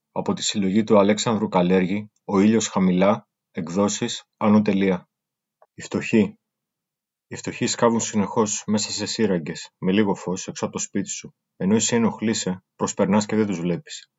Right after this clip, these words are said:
Σκάβουν, σκάβουν, σκάβουν. Χτυπούν τη γη βαθιά, σκάβουν για καλώδια,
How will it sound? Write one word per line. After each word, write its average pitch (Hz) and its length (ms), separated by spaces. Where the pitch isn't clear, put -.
Σκάβουν, 95 640
σκάβουν, 101 720
σκάβουν. 101 680
Χτυπούν 117 360
τη 110 80
γη 113 100
βαθιά, 107 640
σκάβουν 113 360
για 113 120
καλώδια, 101 600